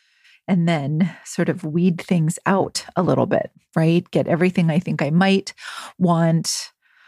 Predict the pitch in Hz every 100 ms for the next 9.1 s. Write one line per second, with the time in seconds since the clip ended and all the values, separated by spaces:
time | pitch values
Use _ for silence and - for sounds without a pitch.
0 | _ - 175 170 - 175 185 - 170 165
1 | 170 160 175 180 175 180 165 160 151 156
2 | 147 151 147 175 170 175 156 139 120 -
3 | 170 175 160 156 147 - _ _ _ -
4 | 170 160 - 156 143 139 143 - _ _
5 | _ _ _ _ _ 277 208 - 185 190
6 | - - - _ _ _ _ 196 180 147
7 | 143 139 - 139 139 - - - 160 143
8 | 139 - - - 196 214 311 - - -